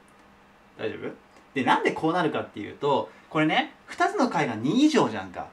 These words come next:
てことは、ここに二を入れてもゼロとゼロ、二以上ってことは基本的にプ-、正と正になるんだよ。両方とも。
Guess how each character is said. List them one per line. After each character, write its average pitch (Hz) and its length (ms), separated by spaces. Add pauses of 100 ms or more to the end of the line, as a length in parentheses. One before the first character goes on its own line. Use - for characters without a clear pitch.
て 302 120
こ 311 120
と 285 140
は、 151 280 (320)
こ 254 220
こ 339 220
に 330 340 (300)
二 269 240
を 131 160
入 131 80
れ 139 120
て 147 140
も 123 240
ゼ 311 160
ロ - 120
と - 140
ゼ 104 140
ロ、 - 180
二 254 280
以 359 40
上 277 160
っ - 60
て - 140
こ 143 100
と - 60
は - 100
基 - 140
本 381 160
的 392 100
に 302 120
プ-、 - 300
正 381 280
と 202 100
正 285 260
に 175 60
な 127 80
る 110 140
ん - 20
だ 101 60
よ。 - 180
両 147 220
方 127 180
と 117 120
も。 - 120